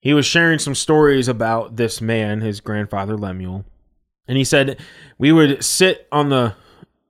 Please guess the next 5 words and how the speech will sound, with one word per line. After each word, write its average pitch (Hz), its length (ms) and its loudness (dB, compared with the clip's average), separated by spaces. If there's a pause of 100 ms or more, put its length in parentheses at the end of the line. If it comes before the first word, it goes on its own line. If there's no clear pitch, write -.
(420)
wooden 143 420 2
pews 139 580 2
in 113 140 -2
the 113 380 -4
old 123 400 0